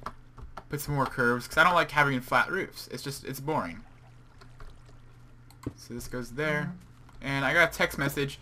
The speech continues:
and let me guess, that destroyed my, yep. I had a stopwatch going so I could see how long this video is going. And I just, I knew that someone's just gonna text me. I haven't been texted for a few hours, so someone's just gonna text me within the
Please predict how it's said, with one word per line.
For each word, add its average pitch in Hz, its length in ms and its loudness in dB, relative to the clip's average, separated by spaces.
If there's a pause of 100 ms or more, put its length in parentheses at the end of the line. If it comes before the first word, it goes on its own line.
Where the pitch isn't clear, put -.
(280)
and 139 100 0
let 160 100 6
me 165 100 2
guess, 139 220 2
that 139 220 4
destroyed 143 640 2
my, 131 340 6
yep. 139 340 6 (600)
I 165 60 12
had 202 80 12
a 190 40 2
stopwatch 156 560 8
going 139 240 6
so 139 100 -2
I - 40 -4
could 123 120 -6
see 165 120 -2
how 156 180 6
long 139 220 0
this 120 120 -2
video 139 300 2
is 160 80 -4
going. 175 300 4 (340)
And 151 120 -2
I 180 40 4
just, - 240 -2 (100)
I 208 80 -2
knew 262 260 4
that 220 100 2
someone's 247 240 6
just 247 140 -2
gonna 262 160 6
text 226 300 0
me. 214 180 4 (360)
I 160 100 12
haven't 196 280 10
been 208 120 4
texted 202 380 2
for 185 140 2
a 175 40 6
few 202 240 0
hours, 170 280 12
so 170 80 -8
someone's 214 220 4
just - 140 0
gonna 226 160 2
text - 260 2
me 185 120 0
within 165 300 -4
the 147 220 2